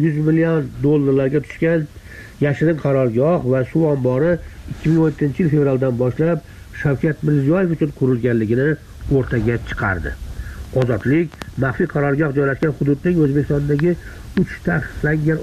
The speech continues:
olti zonadan biri ekanligini ham aniqladi. Va bularning hammasiga doir rasmiy, mustaqil va birinchi qo'ldan olingan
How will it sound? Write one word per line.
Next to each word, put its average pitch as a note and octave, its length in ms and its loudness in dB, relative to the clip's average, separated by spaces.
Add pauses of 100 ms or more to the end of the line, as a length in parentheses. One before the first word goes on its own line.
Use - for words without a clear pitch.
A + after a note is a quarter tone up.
olti D#3 220 0
zonadan C#3+ 380 2
biri C#3 200 2
ekanligini C#3+ 520 2
ham A#2+ 160 0 (120)
aniqladi. A2 420 0 (460)
Va C3 120 0
bularning C3+ 400 0
hammasiga G3+ 560 2
doir D3+ 240 2 (380)
rasmiy, D3 580 2 (300)
mustaqil B2+ 560 0
va D#3 140 2
birinchi D3 300 0
qo'ldan D3 320 2
olingan B2+ 300 0